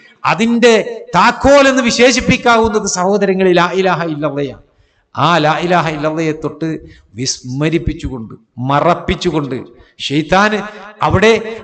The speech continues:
അലങ്കാരമായിക്കൊണ്ട് അല്ലാഹു അല്ലാത്ത സൃഷ്ടികളിലേക്ക് നമ്മുടെ ഹൃദയത്തെ തിരിക്കാൻ വേണ്ടിയിട്ട് മനുഷ്യനെ പ്രേരിപ്പിക്കുമെന്ന്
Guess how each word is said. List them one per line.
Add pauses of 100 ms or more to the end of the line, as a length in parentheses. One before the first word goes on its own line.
അലങ്കാരമായിക്കൊണ്ട്
അല്ലാഹു
അല്ലാത്ത
സൃഷ്ടികളിലേക്ക്
നമ്മുടെ
ഹൃദയത്തെ
തിരിക്കാൻ
വേണ്ടിയിട്ട് (260)
മനുഷ്യനെ
പ്രേരിപ്പിക്കുമെന്ന്